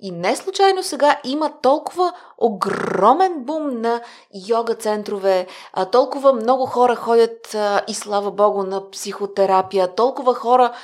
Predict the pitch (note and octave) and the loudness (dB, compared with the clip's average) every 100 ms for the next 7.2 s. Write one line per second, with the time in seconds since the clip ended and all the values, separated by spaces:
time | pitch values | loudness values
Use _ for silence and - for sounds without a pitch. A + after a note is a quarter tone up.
0 | - - A#3+ A3+ A3+ A3 A3+ A3+ G#3 G#3 | -10 0 0 0 -6 -2 -2 -2 -2 2
1 | G3 G3 F#3+ - - _ - - C4+ D4 | 4 4 0 -2 -20 _ -10 2 2 2
2 | D#4 C#4+ - - - A3+ C#4+ D4 D4 G#3+ | -4 -4 -8 -8 2 4 6 4 0 -4
3 | A#3 - _ _ - G3 G3 G#3 A#3+ C#4 | -4 -12 _ _ -12 -6 -4 -2 -2 -4
4 | C4+ A#3 A3+ A3 F3 E3+ F#3 A3 B3 - | -8 -6 -6 -6 -10 -8 -2 0 0 -4
5 | - _ _ _ _ _ - - - A3 | -10 _ _ _ _ _ -14 -12 -2 2
6 | C4+ C#4+ - C#4 - - B3+ C4+ C4+ A3 | 2 0 -2 -2 -4 -2 2 2 -2 -6
7 | F3 | -6